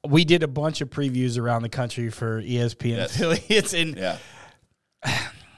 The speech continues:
Speaker 1: I did say, I did say eighteen a couple times, and I, I, I just wanted to get, maybe I just wanted to make sure everybody knew how young he was.
Speaker 2: I mean, he's, he is a youngin'.
Speaker 1: And I
Speaker 2: He's
Speaker 1: did
Speaker 2: almost
Speaker 1: mess
Speaker 2: as
Speaker 1: up.
Speaker 2: young as me.
Speaker 1: I did. I know I got cussed out for that, and he is twenty-three.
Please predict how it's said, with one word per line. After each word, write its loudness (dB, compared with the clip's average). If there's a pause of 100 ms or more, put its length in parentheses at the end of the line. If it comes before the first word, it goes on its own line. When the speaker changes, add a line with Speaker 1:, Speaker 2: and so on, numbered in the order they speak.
(200)
Speaker 1:
I 4
did 0
say, -2
I 4
did -4
say -2
eighteen 2
a 6
couple 4
times, 2
and 4
I, 4
I, -2
I 2
just -6
wanted -4
to -8
get, 0
maybe -2
I 0
just -4
wanted -4
to -20 (220)
make -6
sure 0
everybody 4
knew 2
how 2
young -2
he -4
was. -16
Speaker 2:
I -4
mean, -4
he's, -4
he -2
is 2
a 2
youngin'. 6 (220)
Speaker 1:
And 6
I 8
Speaker 2:
He's 6
Speaker 1:
did 10
Speaker 2:
almost 8
Speaker 1:
mess 6
Speaker 2:
as -
Speaker 1:
up. -2
Speaker 2:
young 4
as -2
me. -4
Speaker 1:
I 2
did. -2
I 0
know -4
I -4
got -4
cussed -8
out -4
for -10
that, 0
and -10 (360)
he 8
is 8
twenty-three. -2